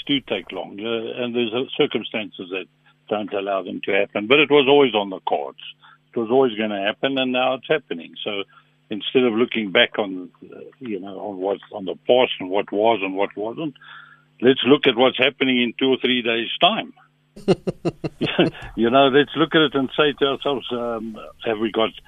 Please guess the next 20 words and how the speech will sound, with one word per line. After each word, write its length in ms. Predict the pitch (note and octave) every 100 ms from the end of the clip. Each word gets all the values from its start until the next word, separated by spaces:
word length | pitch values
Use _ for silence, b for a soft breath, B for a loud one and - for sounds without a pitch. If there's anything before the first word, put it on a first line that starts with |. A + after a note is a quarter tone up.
| b b A2+
uh, 320 | G#2+ G#2+ G#2+
Rhino, 400 | G#2+ B2 B2+ A#2+
the 60 | G#2+
more 240 | A2 A#2+
experienced 640 | A2+ - - A#2+ A2+ G#2 -
fighter, 340 | A2+ G#2+ A2 -
fighting 400 | A2+ G2+ A2+ G#2
Rowan 320 | G#2+ A2 G#2
Campbell? 480 | - A#2 A2 B2 D3+ B B B B
Rowan 220 | A2 A2+ G#2+
Campbell's 480 | A#2 A2+ G#2+ G2 - -
got 160 | G#2 F#2+ - - _ _
twelve 300 | - A2+ G#2
and 140 | G#2 G2+
oh. 220 | A2+ A#2+
He 100 | G#2
hasn't 280 | G2+ G#2 G2
been 220 | G2+ F2+
beaten 360 | G#2+ G#2+ A2
yet. 180 | G#2 B2+